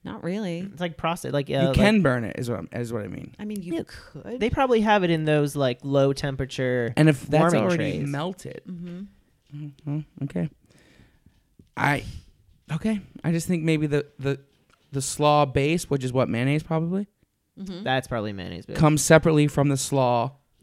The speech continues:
Speaker 3: you know, stuff. 'Cause you can, you can buy, you can buy slaw vegetables in a bag at the grocery store.
Speaker 2: I mean, you can, but this is a, like, fa-, fast food restaurant's not doing that.
Speaker 3: That's how they send it in bulk without losing its integrity or making it soggy.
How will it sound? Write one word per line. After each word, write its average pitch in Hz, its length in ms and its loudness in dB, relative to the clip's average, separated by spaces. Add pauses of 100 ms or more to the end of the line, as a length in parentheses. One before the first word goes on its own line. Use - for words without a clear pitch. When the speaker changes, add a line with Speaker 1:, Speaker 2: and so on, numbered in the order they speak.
(1040)
Speaker 3:
you 147 100 2
know, 135 140 2
stuff. - 280 0
'Cause 165 180 2
you 214 100 2
can, 226 260 0
you 185 100 2
can 240 180 4
buy, 156 520 2 (200)
you 175 140 0
can 226 140 0
buy 233 160 4
slaw 180 560 4 (460)
vegetables 139 680 4
in 147 140 2
a 143 60 4
bag 139 440 0
at - 260 -8
the - 60 -12
grocery 135 300 -2
store. - 400 -10
Speaker 2:
I - 20 -4
mean, 202 120 0
you 196 100 0
can, 202 380 -2
but 123 60 -6
this 143 120 -4
is 156 80 -4
a, 160 80 0 (100)
like, 156 140 -2
fa-, 151 300 -8
fast 185 240 4
food 214 100 0
restaurant's 160 340 0
not 151 160 -2
doing 147 260 0
that. - 340 -14
Speaker 3:
That's 165 180 0
how 196 120 4
they 180 100 6
send 170 260 6
it - 80 2
in 147 140 4
bulk 170 340 2
without 143 320 0
losing 143 300 0
its 135 160 -4
integrity 151 420 0
or 131 60 -2
making 123 260 -4
it 117 140 -6
soggy. 170 420 -4